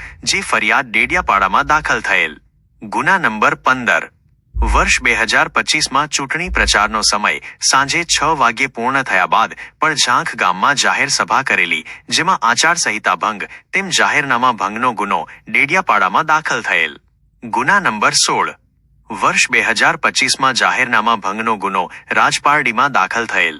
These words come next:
ગુના નંબર સત્તર. વર્ષ બે હજાર પચીસમાં પોલીસ સાથે બોલાચાલી, ઘર્ષણ, ફરજમાં રૂકાવટનો ગુનો અંકલેશ્વરમાં દાખલ થયેલ છે.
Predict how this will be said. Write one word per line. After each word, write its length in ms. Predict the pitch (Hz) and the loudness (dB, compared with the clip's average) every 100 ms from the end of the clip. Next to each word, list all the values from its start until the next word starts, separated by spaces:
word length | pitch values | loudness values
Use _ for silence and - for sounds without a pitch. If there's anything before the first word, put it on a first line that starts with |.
| - _ _ _ | -14 _ _ _
ગુના 340 | 120 107 160 190 | -8 -2 2 2
નંબર 420 | 127 107 127 143 | 2 0 0 2
સત્તર. 420 | 127 - 98 82 - _ _ _ _ _ _ | 0 0 0 -2 -4 _ _ _ _ _ _
વર્ષ 360 | 113 147 190 - 117 | -2 0 2 0 0
બે 80 | 110 | 0
હજાર 260 | 110 139 | 2 0
પચીસમાં 600 | 143 208 - 117 - 147 113 | 0 -2 -2 -2 0 -2 0
પોલીસ 280 | 107 135 - | -2 0 2
સાથે 260 | 104 - 123 92 | 0 0 -2 0
બોલાચાલી, 560 | 95 104 113 107 131 147 - - 110 | 0 2 2 2 -2 -10 -18 -10 -2
ઘર્ષણ, 440 | 120 120 156 165 165 | 0 2 2 0 0
ફરજમાં 500 | 113 120 127 135 143 101 | 0 2 2 2 2 2
રૂકાવટનો 560 | 120 120 120 - 123 | 2 2 2 0 -4
ગુનો 320 | 95 107 123 90 - - | -2 -2 -2 -2 -6 -6
અંકલેશ્વરમાં 720 | 131 135 196 190 127 120 151 95 | -4 0 0 2 2 2 2 0
દાખલ 320 | 90 113 107 | 0 -2 0
થયેલ 260 | 98 85 - | 0 0 0
છે. 120 | 82 | 0